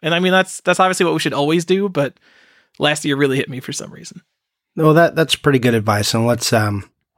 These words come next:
Speaker 2: let's reiterate that. I think when we get into the, uh, you know, how to, how to approach the new year from a collecting standpoint, but I am interested to hear, uh, what some goals are. But before we segue into your stuff, Tyler, let's, let's hear from Stefan. I wanna hear,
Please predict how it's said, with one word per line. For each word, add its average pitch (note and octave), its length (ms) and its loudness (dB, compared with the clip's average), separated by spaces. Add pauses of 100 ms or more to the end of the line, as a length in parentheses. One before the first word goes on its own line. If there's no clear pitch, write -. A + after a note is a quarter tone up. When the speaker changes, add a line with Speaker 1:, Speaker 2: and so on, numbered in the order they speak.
Speaker 2:
let's C3+ 240 2
reiterate A#2 520 2
that. G#2+ 220 0 (540)
I G#2+ 40 -8
think A#2 180 0
when A2+ 120 2
we A2+ 140 0
get A2 200 -2
into G#2+ 500 -4
the, G2 400 -8 (640)
uh, A#2 40 -2
you A#2 120 0
know, A2 100 2
how A#2+ 180 2
to, A#2 80 0 (120)
how C#3 160 4
to C3 100 4
approach A#2 460 0
the A2+ 100 0
new A2 140 2
year A2 200 2
from A2 180 -2
a G#2+ 60 -2
collecting A2+ 380 -2
standpoint, A2 440 0
but A2 100 4
I A#2 60 4
am A#2+ 180 4
interested A2+ 480 -2
to A2+ 60 -4
hear, G#2+ 340 0 (560)
uh, A2+ 180 0
what A2+ 160 0
some A2 180 0
goals G#2+ 360 0
are. G2 320 -4 (240)
But A2 200 0
before - 260 2
we D3+ 100 6
segue A#2+ 320 2
into G#2+ 140 2
your G2+ 120 2
stuff, G2+ 220 -2
Tyler, G#2 240 0
let's, B2 200 0
let's D3+ 180 2
hear D3 120 4
from A#2+ 180 0
Stefan. G2+ 380 0
I G#2+ 60 2
wanna A#2 180 4
hear, A2+ 340 2